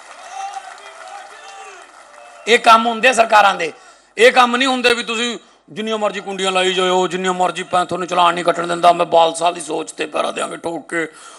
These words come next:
ਉਹ, ਉਹ ਕਿਹੜੀ ਸੋਚ ਤੇ? ਉਹ ਕਹਿੰਦਾ, "ਨੌ-, ਦ-, ਦਸਵੀਂ ਤੱਕ ਕੋਈ ਫੇ-, ਨੌਵੀਂ ਤੱਕ ਫੇਲ ਹੀ ਨਹੀਂ ਕਰਨਾ, ਦਸਵੀਂ 'ਚ ਅੱਧਿਆਂ ਤੋਂ ਵੱਧ ਫੇਲ ਹੋ ਜਾਂਦੇ ਸੀ, ਬਾਕੀਆਂ ਦੇ ਫੇਲ ਵਰਗੇ ਨੰਬਰ ਆ ਜਾਂਦੇ ਸੀ। ਚਲੋ ਜੀ, ਆ ਜਾਓ, ਆਟਾ ਦਾਲ ਸਕੀਮ 'ਚ ਆ ਗਏ ਹੁਣ ਤੁਸੀਂ, ਚਲੋ ਸ਼ਾਬਾਸ਼।" ਫਿਰਦੇ ਰਹੋ, ਆਟਾ ਦਾਲ ਸਕੀਮ 'ਚ ਫਿਰਦੇ ਰਹੋ।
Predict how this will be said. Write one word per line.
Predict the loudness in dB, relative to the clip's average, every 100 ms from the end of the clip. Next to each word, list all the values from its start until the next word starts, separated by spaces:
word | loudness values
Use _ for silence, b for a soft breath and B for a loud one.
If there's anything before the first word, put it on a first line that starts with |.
| B
ਉਹ, | -20
ਉਹ | -16 -14 -16 -20 -20 -20
ਕਿਹੜੀ | -10 -8 -8 -10
ਸੋਚ | -10 -8 -8 -10
ਤੇ? | -8
ਉਹ | -8
ਕਹਿੰਦਾ, | -6 -4
"ਨੌ-, | -2 0
ਦ-, | 0 -2 2
ਦਸਵੀਂ | 0 0 -2
ਤੱਕ | -2
ਕੋਈ | -2
ਫੇ-, | -6 0
ਨੌਵੀਂ | 0 0 -4
ਤੱਕ | -4
ਫੇਲ | -4 -6 -6
ਹੀ |
ਨਹੀਂ | -6
ਕਰਨਾ, | -6 -6 -6 -8 -10 b b b b _ _ _ _ _ _ _ _ -20 -20 _
ਦਸਵੀਂ | 4 4 2 0
'ਚ | 0
ਅੱਧਿਆਂ | 0 -2
ਤੋਂ |
ਵੱਧ | -2 -2
ਫੇਲ | -4 -4
ਹੋ | -4
ਜਾਂਦੇ | -4 -8
ਸੀ, | -2
ਬਾਕੀਆਂ | -2 -2 -8
ਦੇ | -8
ਫੇਲ | -8 -4
ਵਰਗੇ | -4 -4
ਨੰਬਰ | -6 -4 -2
ਆ | -2
ਜਾਂਦੇ | -6
ਸੀ। | -12 -14 -16 B B B
ਚਲੋ | -4 -2
ਜੀ, | 2
ਆ | 2
ਜਾਓ, | 2
ਆਟਾ | 0 0
ਦਾਲ | 0 0
ਸਕੀਮ | -2 -4
'ਚ | 0
ਆ | 2
ਗਏ | 2
ਹੁਣ | -4 -8
ਤੁਸੀਂ, | -8 -4
ਚਲੋ | -2
ਸ਼ਾਬਾਸ਼।" | 0 0 0 -4 -12 -16 B B B B B -20 -8
ਫਿਰਦੇ | -8 -6 -8
ਰਹੋ, | -6
ਆਟਾ | -6 -4
ਦਾਲ | -4 -6
ਸਕੀਮ | -6 -8 -8
'ਚ |
ਫਿਰਦੇ | -8 -8 -6 -6
ਰਹੋ। | -6